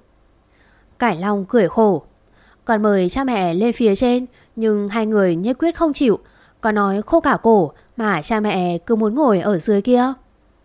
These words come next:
Bà nội không đồng ý. "Không có được, dì dượng của Thu Tuyết ngồi trên này, ba mẹ vợ con cũng phải ngồi trên này.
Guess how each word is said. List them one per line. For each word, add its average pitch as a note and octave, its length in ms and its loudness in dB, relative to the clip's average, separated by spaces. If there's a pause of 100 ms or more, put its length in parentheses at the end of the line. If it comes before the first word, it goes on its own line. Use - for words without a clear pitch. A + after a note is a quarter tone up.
(840)
Bà G#3+ 140 -2
nội F3+ 360 0
không D4+ 200 -2
đồng G#3+ 180 2
ý. G3+ 340 0 (480)
"Không A3 280 -4
có G3+ 180 0
được, C4 320 0 (220)
dì A3+ 200 -4
dượng F3 340 0
của F#3+ 160 -2
Thu A3+ 140 -2
Tuyết C#4+ 280 0
ngồi C#4 180 2
trên D4 220 -4
này, G#3 280 -2 (340)
ba G#3+ 160 -2
mẹ G3+ 180 -2
vợ A3 180 -2
con A3 360 -2
cũng B3+ 140 -4
phải D4+ 120 -2
ngồi G#3 200 2
trên D4+ 220 -2
này. G3+ 260 -2